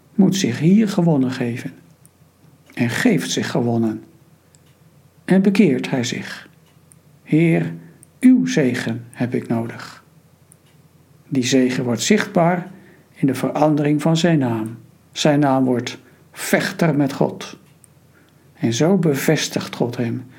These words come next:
zegt ja tegen deze man: "Ik ga met je mee. Die belofte draag je al heel lang met je mee. Maar nu heb je hem ook eindelijk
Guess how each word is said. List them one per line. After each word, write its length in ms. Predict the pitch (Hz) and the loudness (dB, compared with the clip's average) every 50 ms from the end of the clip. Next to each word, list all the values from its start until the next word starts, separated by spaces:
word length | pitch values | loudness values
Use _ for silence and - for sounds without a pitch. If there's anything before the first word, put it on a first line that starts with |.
| - - | -20 -20
zegt 360 | - - - - 139 - - | -14 -6 -4 -2 -2 -2 -2
ja 400 | - 131 131 151 165 165 160 147 | 0 2 4 4 4 4 2 0
tegen 400 | 131 - 143 131 117 - - 135 | 0 0 -2 -2 0 0 0 0
deze 360 | 127 135 135 143 143 131 139 131 | 2 2 2 2 0 0 0 0
man: 380 | 127 127 123 120 117 120 - - - - - - - - - - | 2 2 2 0 -2 -4 -6 -10 -16 -20 -20 -20 -20 -20 -14 -2
"Ik 240 | - 196 196 190 | 0 2 2 2
ga 260 | 190 - - 170 165 160 | 0 -2 0 0 2 2
met 240 | 147 147 139 135 | 2 0 -2 -2
je 80 | - 139 | -2 0
mee. 360 | 123 120 117 117 113 110 - - - _ - - - - - - - _ - - - - - - - - _ _ | 0 0 0 -2 -4 -6 -10 -16 -20 _ -20 -20 -20 -20 -20 -20 -20 _ -20 -20 -20 -20 -20 -20 -20 -20 _ _
Die 140 | - 123 | -2 0
belofte 500 | 120 139 139 143 156 143 - - - 160 | 2 2 4 4 4 2 2 0 0 0
draag 360 | 139 151 151 151 147 147 147 - | 2 2 2 2 2 0 0 -2
je 80 | 147 | 0
al 160 | 143 139 139 | 0 2 2
heel 400 | 135 156 185 202 208 196 196 196 196 | 2 4 4 4 4 2 0 0 0
lang 360 | 151 151 170 170 175 180 165 | 0 2 2 2 2 2 2
met 180 | 143 147 156 156 | 0 0 0 0
je 100 | - 139 | 0 0
mee. 360 | 123 120 120 117 117 117 - - - _ _ - - _ _ _ _ _ _ _ - | 0 2 0 -2 -2 -4 -8 -14 -20 _ _ -20 -20 _ _ _ _ _ _ _ -6
Maar 120 | - 123 117 | -4 0 2
nu 440 | 131 151 185 196 190 190 190 - - | 4 4 4 4 2 2 -2 -4 -2
heb 200 | - 151 131 - | -2 -2 -2 0
je 80 | - | 0
hem 100 | 127 120 | 0 0
ook 140 | 113 110 110 - | -2 -2 -4 -6
eindelijk 600 | - 151 151 151 160 160 143 143 143 143 - - | -2 0 2 2 2 2 0 -2 -4 -6 -10 -14